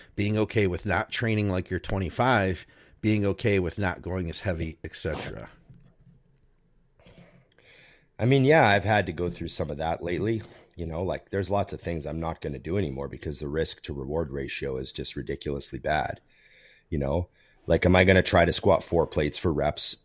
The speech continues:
Speaker 2: all the time now? No, I'm not gonna squat four plates anymore. You know, I, there's no need for me to do that. The last thing I wanna do is get fucking hurt.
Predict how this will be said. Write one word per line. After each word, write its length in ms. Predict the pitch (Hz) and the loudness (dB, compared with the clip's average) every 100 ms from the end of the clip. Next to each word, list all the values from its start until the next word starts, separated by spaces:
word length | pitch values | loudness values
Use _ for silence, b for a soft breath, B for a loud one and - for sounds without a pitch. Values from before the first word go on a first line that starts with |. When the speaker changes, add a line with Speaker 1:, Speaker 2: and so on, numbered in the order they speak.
| - | 0
Speaker 2:
all 140 | 82 | 2
the 60 | 82 | 2
time 280 | 87 85 87 | 2 2 4
now? 300 | 92 98 - _ - | 2 0 -2 _ -4
No, 360 | 107 101 92 - _ _ - - | 2 4 4 0 _ _ -16 -4
I'm 120 | 92 | 2
not 220 | 117 - | 2 0
gonna 140 | 85 76 | -2 -4
squat 300 | - 71 - | -4 -4 -4
four 120 | 71 | -6
plates 300 | - 67 - | -6 -8 -6
anymore. 420 | 73 73 78 76 b b b b b _ | -4 -2 -2 -4 b b b b b _
You 100 | 82 | -4
know, 220 | 76 80 | -2 0
I, 180 | 78 76 | 0 0
there's 240 | - 82 90 | -2 -2 2
no 120 | 90 | 2
need 440 | 87 90 87 73 - - | 4 2 0 -2 -12 -10
for 160 | - | -4
me 140 | 80 73 | -2 -2
to 80 | |
do 180 | 69 90 | -2 2
that. 300 | 90 87 - | 4 2 0
The 80 | 80 | -4
last 600 | 80 87 101 104 98 - | -2 2 6 8 6 4
thing 140 | 85 80 | 0 -2
I 40 | |
wanna 240 | 78 73 | -2 -4
do 160 | 64 76 | -6 -8
is 80 | 71 | -8
get 140 | 67 | -12
fucking 360 | - 90 - 67 | -8 -6 -6 -8
hurt. 340 | - 78 - | -4 -6 -6